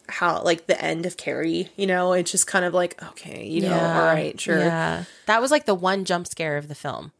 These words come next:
Speaker 1: Yeah.
Speaker 2: Was the hand coming out
Speaker 1: Yes.
Speaker 2: of the ground.
Speaker 1: And, mm, if, like, the story had to continue, I think there would be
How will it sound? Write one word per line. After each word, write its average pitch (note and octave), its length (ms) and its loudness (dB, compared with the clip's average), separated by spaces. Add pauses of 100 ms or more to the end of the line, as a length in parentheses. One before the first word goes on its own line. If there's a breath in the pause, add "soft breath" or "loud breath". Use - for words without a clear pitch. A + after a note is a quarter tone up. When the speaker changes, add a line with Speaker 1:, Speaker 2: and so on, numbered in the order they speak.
Speaker 1:
Yeah. F3+ 400 -4
Speaker 2:
Was D#3 440 -4 (100)
the D#3+ 80 -6
hand D3 460 -10
coming D3 240 -10
out A3 40 -2 (140)
Speaker 1:
Yes. - 320 4
Speaker 2:
of - 100 -18
the - 60 -18
ground. - 20 -20 (320 soft breath)
Speaker 1:
And, G#3 580 2 (1400)
mm, G#3+ 540 -2 (440 soft breath)
if, A3 240 0
like, A3 180 2
the - 80 -2
story A3+ 400 2
had G#3+ 220 2
to G3 80 -8
continue, G3 800 0 (480 loud breath)
I G#3 160 2
think B3 340 -2
there C4+ 180 4
would G3+ 320 2
be F#3+ 480 0